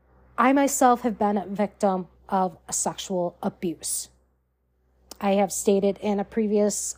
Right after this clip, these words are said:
episode that I lost my virginity to being raped by my boyfriend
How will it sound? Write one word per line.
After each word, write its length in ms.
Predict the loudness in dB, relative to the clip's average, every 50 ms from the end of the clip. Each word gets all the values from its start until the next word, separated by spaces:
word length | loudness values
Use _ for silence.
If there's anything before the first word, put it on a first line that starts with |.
| _ -2
episode 760 | -2 0 0 0 -2 0 0 0 2 2 2 2 2 2 2
that 460 | 2 2 4 4 2 2 0 -6 -14 -20 _ _ _ _ _
I 140 | -2 0 2
lost 420 | 4 4 4 4 4 2 -2 -2
my 140 | 0 2 2
virginity 840 | 2 2 0 0 2 0 2 2 2 4 4 4 4 4 4 2 -2 -4 -10 -12 -8
to 600 | 0 4 6 8 8 8 8 8 6 4 0 -4 -8 -4 _
being 240 | 2 2 2 4 4
raped 340 | 4 4 4 2 -4 -4 0
by 120 | 2 2
my 220 | 4 4 2 2 0
boyfriend 600 | 2 4 4 4 4 4 4 4 4 4 2